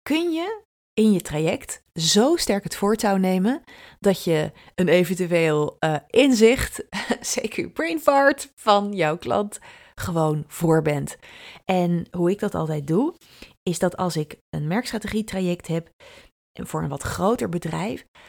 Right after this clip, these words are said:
dan start ik met een creatief strategische sessie met het hele team. Of, als het echt een groot bedrijf is, met een dwarsdoorsnede van het team. En ga dan uit van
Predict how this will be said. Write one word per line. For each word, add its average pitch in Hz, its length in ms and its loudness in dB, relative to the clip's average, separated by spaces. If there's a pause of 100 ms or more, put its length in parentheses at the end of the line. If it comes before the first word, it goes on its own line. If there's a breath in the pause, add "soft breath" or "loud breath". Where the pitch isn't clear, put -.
(140 loud breath)
dan 165 320 0
start - 440 -6
ik 285 260 -10
met 180 240 -2
een 160 140 -6
creatief 214 580 -4
strategische 233 680 -4
sessie 226 380 -2
met 175 140 0
het - 120 -12
hele 160 320 -2
team. 233 280 -2 (380)
Of, - 420 -2
als 160 120 -10
het 160 120 -10
echt - 160 -6
een 202 60 -4
groot 180 260 -2
bedrijf 160 400 -6
is, 165 120 -10
met 165 180 -6
een 160 320 -8
dwarsdoorsnede 170 800 -2
van 151 260 -2
het 143 140 -6
team. - 240 -6 (800 loud breath)
En 143 160 -12
ga 240 260 -6
dan 190 220 -4
uit 165 260 -4
van 175 420 -4